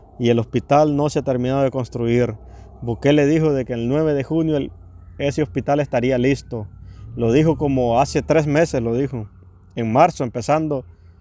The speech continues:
cuando empezó el coronavirus, en, en abril, por,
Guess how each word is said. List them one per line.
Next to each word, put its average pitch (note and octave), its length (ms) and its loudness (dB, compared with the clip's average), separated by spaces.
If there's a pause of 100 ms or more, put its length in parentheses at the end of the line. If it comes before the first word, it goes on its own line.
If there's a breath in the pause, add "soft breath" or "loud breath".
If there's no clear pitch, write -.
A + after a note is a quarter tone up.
(180)
cuando C3 200 -8
empezó B2+ 240 -6
el C3+ 100 -4
coronavirus, C3+ 560 0
en, A2+ 160 -6 (1600)
en A2+ 140 -4
abril, A#2+ 380 2
por, C3 240 -8